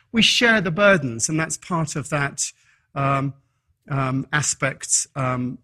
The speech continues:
uh, over Advent. And while you're writing that, Travis is now going to, uh, uh, sing his, uh, second song. So do feel free to write that. And that represents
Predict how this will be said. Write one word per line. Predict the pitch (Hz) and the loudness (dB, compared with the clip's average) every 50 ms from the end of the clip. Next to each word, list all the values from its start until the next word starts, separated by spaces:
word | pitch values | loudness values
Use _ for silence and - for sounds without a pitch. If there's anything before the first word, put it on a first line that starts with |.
| _ | _
uh, | - 151 - - - | -10 -10 -10 -4 -2
over | 143 139 131 110 135 135 - | 0 0 0 -2 -4 -4 -2
Advent. | 131 127 113 - 127 117 - 170 | -2 -2 -2 -4 -8 -6 -4 -2
And | 175 185 | 2 6
while | 220 226 226 220 | 6 6 8 8
you're | 208 202 185 | 6 6 4
writing | 180 185 214 208 196 - - 165 131 | 4 6 6 6 6 6 4 0 2
that, | 131 123 131 147 - | 2 0 -2 -2 -4
Travis | - - 175 160 139 131 - | -2 2 2 2 2 2 0
is | 156 135 - | 0 0 0
now | 160 147 143 135 | 0 0 0 0
going | 120 147 135 135 131 | 0 0 -2 -2 -2
to, | - - - 139 131 131 135 | -4 -4 -2 -2 0 0 0
uh, | 131 127 123 120 - _ _ _ _ _ _ _ - | 0 -2 -2 -4 -8 _ _ _ _ _ _ _ -6
uh, | 135 135 139 | -6 -4 0
sing | 139 - - 160 143 135 131 | 2 2 2 2 2 0 0
his, | 120 143 127 120 - - | -2 -4 -4 -4 -6 -6
uh, | 143 127 131 | -6 -6 -6
second | 135 - - 143 - 127 117 | -6 -6 -6 -6 -4 -4 -4
song. | - - 113 90 92 101 104 | -4 -4 -4 -8 -10 -8 -4
So | - 180 175 | -2 -2 -2
do | 165 - 277 233 | 0 2 2 2
feel | 170 - 226 202 | 2 0 -2 -2
free | - - 190 170 | -2 -2 -4 -4
to | - - 143 | -4 -4 -6
write | 123 110 101 - 110 | -6 -6 -6 -6 -8
that. | 101 95 - _ _ _ _ _ _ _ _ _ _ _ _ _ _ _ _ _ _ _ _ _ _ _ _ _ _ _ _ _ _ _ - | -8 -8 -10 _ _ _ _ _ _ _ _ _ _ _ _ _ _ _ _ _ _ _ _ _ _ _ _ _ _ _ _ _ _ _ -4
And | 214 233 | -2 -2
that | 262 277 - - | -2 -2 -4 -4
represents | 202 196 208 202 - - - 190 175 143 135 180 196 185 151 123 131 - - | -4 -4 -4 -4 -6 -8 -4 -2 -2 0 2 2 2 2 0 0 -2 -2 2